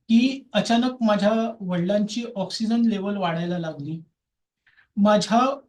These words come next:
वडिलांचं ऑक्सिजन, अ, म्हणजे जी, अ,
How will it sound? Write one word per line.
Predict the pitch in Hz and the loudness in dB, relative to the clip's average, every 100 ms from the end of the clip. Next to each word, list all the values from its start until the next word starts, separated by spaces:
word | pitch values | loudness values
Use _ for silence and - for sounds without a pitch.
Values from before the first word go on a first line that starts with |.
| - | -6
वडिलांचं | 190 202 202 233 247 233 - 262 262 277 208 208 - _ _ _ _ _ _ _ _ _ _ - | -2 0 4 2 2 -4 -6 -4 -2 -4 -6 -12 -14 _ _ _ _ _ _ _ _ _ _ 0
ऑक्सिजन, | 202 - 233 254 254 247 | 0 2 2 4 4 2
अ, | 208 196 190 185 | 2 2 2 0
म्हणजे | 185 185 220 233 | 0 0 0 0
जी, | 240 233 | 0 -2
अ, | 208 196 180 160 | -2 0 0 -4